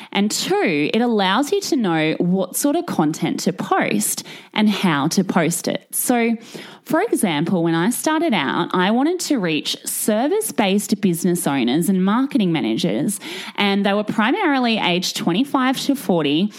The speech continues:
a female skew, but not all female, and they had an understanding that social media was important,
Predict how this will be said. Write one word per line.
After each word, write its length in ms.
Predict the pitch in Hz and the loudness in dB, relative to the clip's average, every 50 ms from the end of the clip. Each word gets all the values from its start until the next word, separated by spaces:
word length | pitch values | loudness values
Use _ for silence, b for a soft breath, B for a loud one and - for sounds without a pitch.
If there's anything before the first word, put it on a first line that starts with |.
| B B B - | B B B -4
a 60 | 196 | -4
female 680 | - - - - 220 202 214 233 262 285 320 359 427 415 | -4 -4 -4 -2 0 2 2 2 2 2 0 0 -2 -4
skew, 640 | - - - - - - 185 170 151 143 147 175 294 | -4 -6 -6 -6 -4 0 0 2 2 2 2 2 0
but 180 | 285 247 - - | 0 0 0 0
not 220 | 175 170 156 156 | 0 2 2 2
all 160 | 170 214 311 | 2 0 0
female, 680 | 330 - - 180 147 131 - - 85 117 - 262 320 320 B B B 294 226 | 0 -2 -2 -2 0 0 -2 -2 -2 0 0 0 0 -2 B B B -8 -4
and 300 | - 220 220 214 214 220 | -2 0 2 2 2 2
they 200 | 214 185 226 220 | 2 2 2 2
had 200 | 233 233 277 269 | 2 0 0 -2
an 100 | 453 415 | -2 -2
understanding 800 | - 349 359 392 427 415 - - - - 196 185 190 185 185 180 | -2 -2 0 0 -2 -2 -4 -4 -2 -2 0 0 0 0 0 0
that 140 | 175 - - | -2 -2 -2
social 420 | - - 202 208 240 - - 359 | -2 0 0 0 0 0 0 0
media 300 | 330 294 262 233 214 202 | 2 2 2 0 0 0
was 180 | 185 175 175 - | -2 -2 -4 -4
important, 1080 | 175 160 160 160 - - 165 151 131 175 - - 170 220 359 403 - - B B | -6 -6 -8 -8 -4 0 0 2 2 2 2 2 2 4 2 2 0 -2 B B